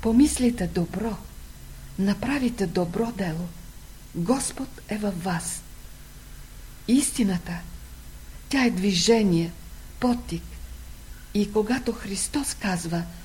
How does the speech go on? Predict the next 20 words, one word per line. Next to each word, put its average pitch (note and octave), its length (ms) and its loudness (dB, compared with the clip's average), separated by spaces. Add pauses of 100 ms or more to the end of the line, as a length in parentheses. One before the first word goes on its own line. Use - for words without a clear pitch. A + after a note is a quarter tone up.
(460)
„Аз A#3 240 4
съм G3 180 2
пътят“, F#3+ 540 -4 (840)
подразбира, F3+ 720 0 (600)
че G3 140 0
човек G#3 400 0 (240)
трябва G#3 400 2
да F#3 120 2
има G3 240 4
движение, E3+ 880 0 (720)
да G3+ 180 4
не F#3+ 140 4
стои G3+ 400 4
на F#3 140 6
едно F3+ 340 2
място, F#3 560 0 (500)
като F#3 240 -2
някое G3 460 4
вързано F#3+ 580 2
животно. F3 640 -2